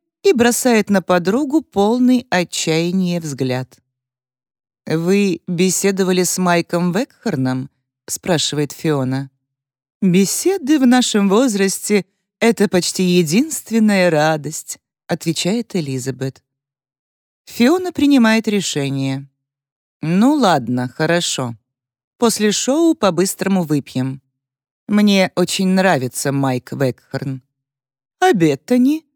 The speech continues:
быстро спрашивает Элизабет. "Она вам нравилась?" Фиона собирается ответить, но передумывает. "Полагаю, мы сможем обсудить это после шоу, верно?"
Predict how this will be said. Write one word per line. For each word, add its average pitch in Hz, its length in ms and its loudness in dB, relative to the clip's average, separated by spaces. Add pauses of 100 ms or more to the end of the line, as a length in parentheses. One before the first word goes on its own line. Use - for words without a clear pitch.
(160)
быстро 214 400 0
спрашивает 196 600 -2
Элизабет. 175 640 -2 (560)
"Она 302 360 4
вам 165 200 2
нравилась?" 196 760 0 (1000)
Фиона 175 340 0
собирается 160 640 0
ответить, 277 580 -4
но 240 180 2
передумывает. 156 1000 -4 (720)
"Полагаю, 156 540 4
мы 160 120 2
сможем 156 440 0
обсудить 147 520 -2
это 170 180 -2
после 226 360 -2
шоу, 143 460 -2
верно?" 170 560 -2